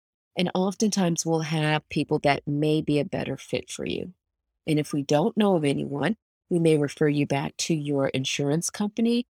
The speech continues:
or to places like Google or Psychology Today, where you can enter specific types of qualities or issues that you wanna work through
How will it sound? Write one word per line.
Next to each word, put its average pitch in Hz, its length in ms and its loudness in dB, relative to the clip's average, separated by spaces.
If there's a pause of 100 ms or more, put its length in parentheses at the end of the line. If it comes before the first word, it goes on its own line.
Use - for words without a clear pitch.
(280)
or 208 440 6 (280)
to 214 120 2
places 170 520 0
like 143 240 2
Google 180 440 2
or 151 140 0
Psychology 147 640 2
Today, 151 360 2
where 143 160 0 (100)
you 143 160 2
can 139 480 0
enter 156 340 -2
specific - 880 -4 (400)
types - 320 0
of - 120 -6
qualities 156 960 2
or 139 400 2
issues 170 380 0
that 139 240 -2
you 147 80 2
wanna 139 240 4
work 185 280 2
through 135 440 0